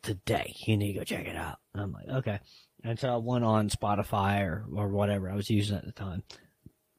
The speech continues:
And, uh, it was Deer Rodeo. And, and I'm not even gonna exaggerate or lie to you. I was in tears listening to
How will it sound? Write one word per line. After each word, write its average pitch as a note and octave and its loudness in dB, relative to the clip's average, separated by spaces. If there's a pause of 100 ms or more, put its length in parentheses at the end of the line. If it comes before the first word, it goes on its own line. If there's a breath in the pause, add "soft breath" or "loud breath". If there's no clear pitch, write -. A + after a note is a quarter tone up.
(580 loud breath)
And, G#2+ 8
uh, F2 0
it A2+ 0
was G#2+ 0
Deer G2 4
Rodeo. G2 2 (2000)
And, C#3 12
and A#2+ 6 (2250 loud breath)
I'm D#3 12
not D3 12
even C#3+ 12
gonna B2+ 8
exaggerate A#2 8
or G#2 2
lie F#2+ 2
to F2 -2
you. D#2 0
I G2+ 6
was G#2 6
in F2+ 4
tears - -4 (840)
listening F#2+ 0
to E2+ 0